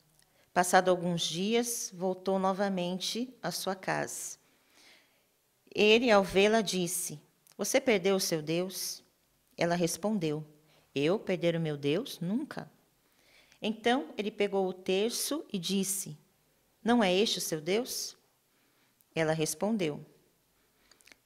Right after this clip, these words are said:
"Graças a Deus o Senhor encontrou o meu terço. Muito obrigada."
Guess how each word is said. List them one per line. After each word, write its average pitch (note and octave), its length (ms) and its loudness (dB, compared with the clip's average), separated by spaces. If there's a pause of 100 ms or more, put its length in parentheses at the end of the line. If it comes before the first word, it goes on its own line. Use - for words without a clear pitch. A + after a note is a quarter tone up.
(120)
"Graças G3+ 540 4
a G#3+ 80 6
Deus F#3+ 280 4
o G3 40 -2
Senhor F#3+ 320 0
encontrou F#3+ 480 -4
o - 20 -4
meu F#3+ 140 -4
terço. E3+ 500 -4
Muito F#3 240 -6
obrigada." D3+ 640 -6